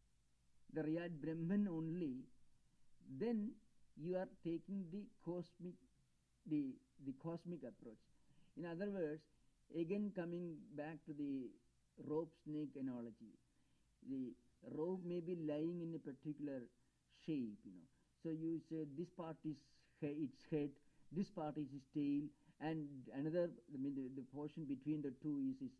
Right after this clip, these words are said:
middle portion of the body, et cetera. So whatever you are explaining, maybe head or tail, whatever, it is only that object only, Rajju only. So even if you are seeing this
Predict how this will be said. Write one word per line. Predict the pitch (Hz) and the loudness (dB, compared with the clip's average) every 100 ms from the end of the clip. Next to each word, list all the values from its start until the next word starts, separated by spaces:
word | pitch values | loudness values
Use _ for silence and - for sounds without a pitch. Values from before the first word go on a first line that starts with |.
| - | -10
middle | 127 123 127 | -4 -4 -4
portion | 120 117 - 120 | -6 -10 -8 -8
of | |
the | 117 | -6
body, | 107 98 110 | -8 -14 -20
et | - | -20
cetera. | - - - - - - - - | -20 -20 -20 -20 -20 -20 -20 -8
So | - 135 | -2 -2
whatever | 113 - 170 180 226 | -4 2 4 8 8
you | 226 208 | 6 4
are | 196 | 0
explaining, | 175 - 156 151 147 147 | -2 -2 -2 0 0 0
maybe | 131 117 | -2 -2
head | 143 160 | -2 -2
or | 147 139 - | -2 -4 -2
tail, | 143 | -2
whatever, | 127 113 123 123 | -2 -4 -6 -2
it | |
is | 135 139 | -2 -2
only | 131 131 131 | -2 0 0
that | 120 120 | -4 -8
object | 104 - 120 101 | -12 -10 -10 -10
only, | 101 123 | -14 -16
Rajju | 117 120 - | -14 -16 -12
only. | 117 110 - - - - - - 240 | -14 -14 -20 -20 -20 -20 -20 -20 0
So | 254 | 2
even | 202 226 254 302 339 311 | 6 6 6 6 4 8
if | 285 254 | 6 8
you | 269 | 4
are | 254 - | 4 4
seeing | 220 262 311 | 8 8 8
this | 294 | 6